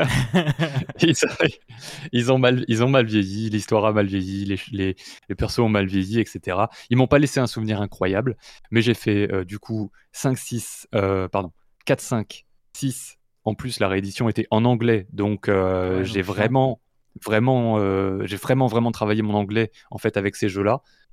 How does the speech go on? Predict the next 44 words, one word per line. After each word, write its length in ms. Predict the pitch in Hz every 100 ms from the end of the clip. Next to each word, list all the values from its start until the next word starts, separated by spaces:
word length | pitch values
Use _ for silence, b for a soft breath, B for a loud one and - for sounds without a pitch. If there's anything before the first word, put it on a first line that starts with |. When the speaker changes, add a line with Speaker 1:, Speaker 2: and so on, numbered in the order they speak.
| - -
Speaker 2:
parce 180 | 92 -
que, 380 | - 120 120 120
euh, 280 | 98 92 95
en 120 | 101 104
avançant 540 | 104 110 - 123 117
dans 180 | 110 98
le 60 |
jeu, 220 | 95 131 123
et 40 |
comme 160 | - 95
tout 180 | 135
était 160 | 120 110
en 120 | 104
anglais, 340 | 95 98 127 B B B
j'avais 200 | 104 98
pas, 220 | 123 131
pas 160 | - 135
d'autre 240 | 113 -
choix 220 | - 135
que 100 | -
de 80 | 98
comprendre 480 | - 107 - 139 127
à 180 | - 107
l'aide 180 | 123 113
du 120 | 113
contexte. 500 | - 117 104 - -
Et 80 | 110
comme 160 | 202 190
j'avais 220 | 120 107
déjà 260 | 110 107
fait 140 | 117 123
un 80 | 110
Final 240 | - 101
Fantasy, 460 | 98 95 95 151 - _ _ _ _ _ -
et 80 |
comme 200 | 131 151
je 120 | 139 110
connaissais, 600 | 110 110 - 135 135 123
euh, 220 | 98 95 92 B -
certains 340 | 120 - 110
noms 160 | 113 110
de, 220 | 98 101
de 140 | 101
sorts, 560 | 95 - 160 180 98